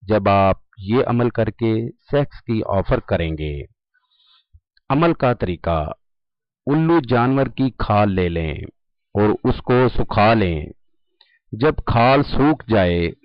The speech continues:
तो उसके ऊपर आपने जिससे सेक्स करना है, उसका नाम लिखना है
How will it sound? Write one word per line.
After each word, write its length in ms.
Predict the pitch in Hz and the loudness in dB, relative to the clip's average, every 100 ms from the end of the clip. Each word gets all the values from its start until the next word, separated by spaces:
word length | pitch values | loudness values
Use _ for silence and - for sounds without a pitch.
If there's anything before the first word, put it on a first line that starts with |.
| _ - | _ -2
तो 100 | 127 160 | 0 0
उसके 280 | - - 151 135 | 0 0 0 0
ऊपर 380 | 117 117 117 110 - - | 0 2 2 0 -4 0
आपने 800 | 117 135 - 135 131 131 127 - 104 - | 4 4 2 0 0 0 -2 -6 -12 -6
जिससे 380 | 147 - 156 139 | -6 -2 -2 -2
सेक्स 400 | - 143 - _ | -2 -4 -4 _
करना 300 | 113 90 90 | -4 -2 -2
है, 260 | 87 87 85 | 0 0 0
उसका 440 | - 127 - 123 | -2 -8 -2 0
नाम 340 | 117 98 107 95 | 2 2 0 0
लिखना 360 | 90 - 85 | -4 -4 -4
है 320 | 78 76 73 | -4 -6 -8